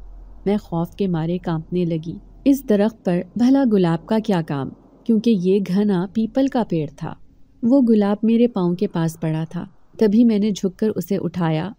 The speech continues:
और अपने पर्स में रख लिया। बार-बार मेरे जहन में अम्मा की बात आने लगी। वो कहती थी कि शाम के वक्त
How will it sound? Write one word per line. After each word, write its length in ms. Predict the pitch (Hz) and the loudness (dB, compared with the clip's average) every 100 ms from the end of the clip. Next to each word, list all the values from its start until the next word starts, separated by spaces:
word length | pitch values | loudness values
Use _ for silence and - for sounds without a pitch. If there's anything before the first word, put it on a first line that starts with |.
| - | -4
और 120 | 220 | -2
अपने 240 | 202 190 196 | -2 -2 -2
पर्स 340 | 165 160 - | -2 -6 -6
में 100 | 170 | -8
रख 120 | 170 160 131 | -8 -10 -10
लिया। 240 | 87 - _ _ _ _ _ - | -10 -12 _ _ _ _ _ -4
बार-बार 540 | 202 214 269 208 208 220 | 0 2 2 0 0 0
मेरे 280 | 202 185 202 | 0 0 0
जहन 300 | 180 180 170 | -2 -2 0
में 160 | 190 - | -2 -2
अम्मा 260 | 180 185 | -2 -2
की 160 | 180 196 | -2 -2
बात 240 | 165 160 - | -2 -4 -4
आने 260 | 165 160 160 | -4 -2 -2
लगी। 360 | 156 151 - - _ _ 170 | -4 -6 -10 -18 _ _ -4
वो 160 | 196 | -2
कहती 380 | 196 190 165 185 | 0 0 0 -4
थी 240 | - 190 196 _ _ - | -4 -6 -8 _ _ 0
कि 80 | 240 | 0
शाम 340 | - 208 220 | 2 -2 0
के 140 | 247 | -2
वक्त 200 | 220 226 | -2 -4